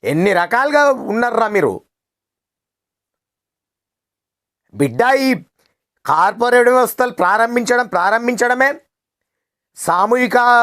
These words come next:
వివాహాలు చేయడం, చేయడమే, బీద వాళ్ళని ఆదుకోవడం, ఆదుకోవడమే, మీలాంటి లంగలను ఉతికి ఆరేయడం, ఆరేయడమే.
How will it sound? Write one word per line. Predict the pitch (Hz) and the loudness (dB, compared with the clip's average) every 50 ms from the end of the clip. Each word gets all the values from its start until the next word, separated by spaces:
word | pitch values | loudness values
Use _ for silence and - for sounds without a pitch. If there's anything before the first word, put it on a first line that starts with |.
| 226 | 2
వివాహాలు | 202 214 208 208 233 240 247 247 247 240 | 2 0 0 2 2 2 2 2 0 -2
చేయడం, | - - 208 208 220 233 247 240 | -4 -2 0 2 2 4 2 2
చేయడమే, | 196 - - 170 185 214 233 247 247 262 277 294 294 - _ _ _ _ _ _ _ _ _ _ _ _ _ _ 127 | 0 -2 0 0 2 2 2 2 2 0 -2 -2 -4 -8 _ _ _ _ _ _ _ _ _ _ _ _ _ _ -8
బీద | 104 170 190 220 240 | -2 2 4 4 4
వాళ్ళని | 247 247 240 240 240 240 247 240 214 | 4 4 4 2 2 2 2 0 0
ఆదుకోవడం, | 180 202 226 240 - 233 240 240 240 214 | 0 0 0 0 0 0 2 2 2 2
ఆదుకోవడమే, | 190 196 233 240 - 247 254 247 254 254 269 285 302 294 - _ _ _ _ _ - _ | 4 2 2 2 0 0 0 2 2 2 2 0 0 -2 -6 _ _ _ _ _ -20 _
మీలాంటి | - 160 196 226 247 254 254 254 247 247 254 202 262 254 | -2 2 4 4 6 4 4 4 2 2 0 -2 -2 0
లంగలను | 233 214 202 208 226 240 247 247 254 254 254 254 247 | 2 2 2 0 0 0 0 0 2 2 2 2 2
ఉతికి | 233 - - - - 262 | 2 0 -2 -4 -2 0
ఆరేయడం, | 247 233 233 240 240 247 247 269 262 240 | 2 4 4 4 4 4 4 4 4 4
ఆరేయడమే. | 214 226 247 254 254 247 247 247 214 147 | 2 4 4 4 4 4 4 4 2 0